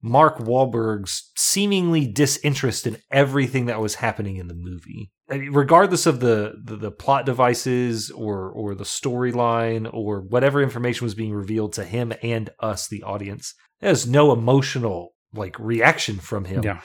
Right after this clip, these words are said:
Speaker 1: And I don't think that Doctor Luther Swan, M D, in Vaccine Wars was channeling that. I think he j-, like, it just seemed that he just didn't, like, and like I said, it could literally just be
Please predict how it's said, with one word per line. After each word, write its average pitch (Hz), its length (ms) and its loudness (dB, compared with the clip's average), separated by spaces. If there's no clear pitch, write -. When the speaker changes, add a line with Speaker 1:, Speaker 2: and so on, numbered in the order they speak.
Speaker 1:
And 139 140 4
I 175 140 10
don't 180 200 2
think 185 300 0
that 120 220 4
Doctor 131 340 4
Luther 120 300 -2
Swan, 110 340 -4
M 113 260 -4
D, 107 360 -4
in 127 100 -2
Vaccine 131 520 2
Wars 104 380 -4
was - 260 -2
channeling 180 640 6
that. 107 300 0
I 139 80 6
think 190 200 4
he 208 120 2
j-, 180 140 -4
like, 160 320 6
it 175 80 6
just 156 280 2
seemed 151 760 2
that 156 160 4
he 175 160 -2
just 123 320 -2
didn't, 160 320 6
like, 147 260 4
and 165 120 4
like 175 140 2
I 165 60 8
said, 156 240 6
it 151 240 2
could 208 300 2
literally 151 560 4
just 113 480 -4
be 87 380 -4